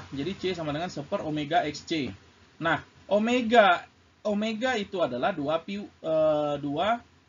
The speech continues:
eh, ini dua P F ya, dua P F. Jadi, eh, sebentar nih kok warna kuning. Nah, jadi omega itu adalah, eh,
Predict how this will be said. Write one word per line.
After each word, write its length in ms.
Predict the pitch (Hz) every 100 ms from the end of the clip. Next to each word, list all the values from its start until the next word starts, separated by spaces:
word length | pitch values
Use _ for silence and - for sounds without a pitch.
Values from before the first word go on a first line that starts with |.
| _ -
eh, 720 | - 320 320 156 151 151 151 160
ini 180 | 214 196
dua 240 | 156 180 202
P 140 | 226
F 260 | - 202 190 156
ya, 180 | 160 220 _
dua 320 | 131 135 190 226 _ _ _ _ -
P 100 | 151
F. 180 | 156 131 - _ _ _ _
Jadi, 400 | 123 135 180 170
eh, 540 | - _ - 127 127 123
sebentar 480 | 123 120 117 110 107
nih 100 | 117
kok 60 | -
warna 180 | 117 113 -
kuning. 340 | 113 113 107
Nah, 140 | 110 - - _ _ _ _ _ _ 131
jadi 240 | 135 180
omega 560 | 160 151 147 143 135 131
itu 400 | 127 - 214 123
adalah, 800 | 127 123 120 117 117 151 208 214 - _ - _ _ _ _ _ _ _ _ _ _ _ -
eh, 320 | 127 127 123